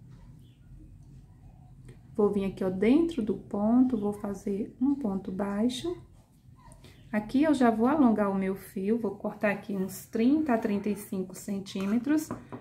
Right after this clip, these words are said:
pois a gente tem que deixar aqui um tamanho que dê pra fazer a costura aqui da nossa rosa, tá bom? Então, veja aí um tamanho que você vai deixar.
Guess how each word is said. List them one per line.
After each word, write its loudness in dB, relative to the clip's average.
pois -4
a 0
gente -4
tem -4
que -10
deixar -4
aqui -8
um 0
tamanho 2
que -6
dê 4
pra 0
fazer 0
a -2
costura 4
aqui 0
da 2
nossa 4
rosa, -2
tá -16
bom? 2
Então, -6
veja -4
aí -2
um -2
tamanho 0
que -8
você -10
vai -6
deixar. -2